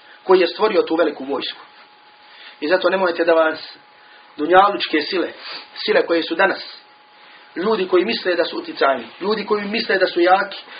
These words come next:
ljudi koji misle da su ovaki, nemojte da vas to iskušenje zavara. Pa da mislite ponos je kod njih. Ili da se ponosite zato što poznajete tog i toga, koji je taki i taki, jer je to samo jedan jadnik i miskin. Znači,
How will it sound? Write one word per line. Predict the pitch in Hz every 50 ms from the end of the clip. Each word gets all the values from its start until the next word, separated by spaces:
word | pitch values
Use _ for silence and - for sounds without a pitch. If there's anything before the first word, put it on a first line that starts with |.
| - -
ljudi | 190 220 233 208 208
koji | - 220 220 226
misle | 247 - - 214 208
da | 202 185
su | - -
ovaki, | 196 214 208 - 175 151 - - - - -
nemojte | 180 208 214 202 190 -
da | 180 185
vas | 180 175 170 -
to | 196 190
iskušenje | 170 - - 170 180 185 185 170
zavara. | - 185 185 165 151 - 135 - - - - - - - _ _ _ - - - - -
Pa | - 160
da | 175 190
mislite | 226 220 - - 202 185 - 180 -
ponos | - 196 240 208 180 -
je | 180 170
kod | - 202 185
njih. | 175 175 156 127 - - - - - - - - -
Ili | 175 180 185
da | 196 185
se | - 208 -
ponosite | - 240 247 233 208 - 220 214 - 208
zato | 196 226 233 233 226 208
što | 196 - 202 -
poznajete | 233 226 220 220 214 202 196 202 190
tog | - 214 196 190
i | 220 -
toga, | - 165 156 156 139 - - - _ _ _ _ _ _ _ - - - -
koji | - 214 196
je | 202 202
taki | - 240 240 233 247 226
i | 220 196 190
taki, | 226 226 220 - 185 160 127 110 - - - - - -
jer | - 175 185
je | 185 185
to | 226 220
samo | 214 - 226 220 208
jedan | 208 226 220 202 190 190
jadnik | 202 214 196 190 190 185 185 -
i | 185
miskin. | 185 190 - - - 185 170 147 110 - - _ _ - - _ _ _ - - - - - - - - - - -
Znači, | - 185 185 180 226 220 220 -